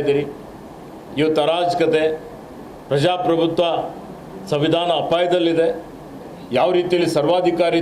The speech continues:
ಧೋರಣೆ ನಡೀತಾ ಇದೆ, ಇ ಡಿ, ಸಿ ಬಿ ಐ ದುರುಪಯೋಗ ಮಾಡ್ಕೊಳ್ಳುವಂಥದ್ದು ನಾವು ನೋಡ್ತಾ ಇದ್ದೇವೆ.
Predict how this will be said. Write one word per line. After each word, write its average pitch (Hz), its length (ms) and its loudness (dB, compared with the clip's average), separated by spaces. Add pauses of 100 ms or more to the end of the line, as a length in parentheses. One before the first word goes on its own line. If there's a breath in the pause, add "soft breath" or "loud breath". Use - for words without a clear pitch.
ಧೋರಣೆ 175 300 4
ನಡೀತಾ 175 300 2 (100)
ಇದೆ, 165 140 4 (720)
ಇ - 20 6 (100)
ಡಿ, 185 180 4
ಸಿ 165 180 2
ಬಿ 175 140 6
ಐ - 20 2 (100)
ದುರುಪಯೋಗ 175 420 4
ಮಾಡ್ಕೊಳ್ಳುವಂಥದ್ದು 170 680 0
ನಾವು 165 180 2
ನೋಡ್ತಾ 180 320 2
ಇದ್ದೇವೆ. 180 260 2